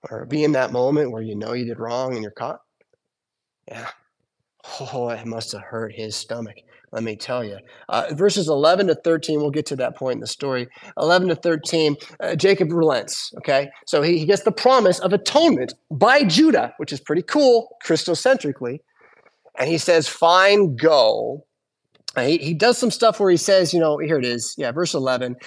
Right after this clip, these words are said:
"If it must be so," right? Like, if my grandkids are gonna die of starvation, I guess. He's not really anything but a bitter man right now, you notice. His hope is show-, his hopelessness is showing. Uh, but he's not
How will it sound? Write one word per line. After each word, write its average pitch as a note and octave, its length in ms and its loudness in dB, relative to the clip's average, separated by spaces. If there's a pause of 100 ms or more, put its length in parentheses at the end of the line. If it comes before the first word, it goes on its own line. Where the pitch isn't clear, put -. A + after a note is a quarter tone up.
(160)
"If E3+ 140 2
it G3 140 2
must A3+ 520 4
be A#3+ 240 2
so," D#3+ 500 4
right? D#3+ 240 0
Like, D#3+ 140 -6
if F3+ 140 -2
my F#3 120 2
grandkids F#3+ 800 2
are E3+ 100 2
gonna D3 300 0
die E3+ 220 4
of G3 140 0
starvation, D3+ 720 0 (120)
I D3+ 300 -4
guess. - 640 0 (1160)
He's E3 200 -4
not A#3+ 260 4
really G#3+ 300 6
anything G3 300 4
but D#3+ 120 4
a C#3 60 2
bitter E3 340 2
man C#3 320 2
right A#2 160 -4
now, A2+ 180 -14
you A2 140 -14
notice. - 600 -16 (420)
His C#3+ 160 -4
hope A3 340 2
is B2 100 -4
show-, E3+ 360 -2
his C#3 160 -12
hopelessness E3 600 -2
is A2 100 -16
showing. A#2+ 560 -10 (580)
Uh, D3 220 -2
but F#3+ 180 4
he's G3+ 380 0
not C4+ 240 0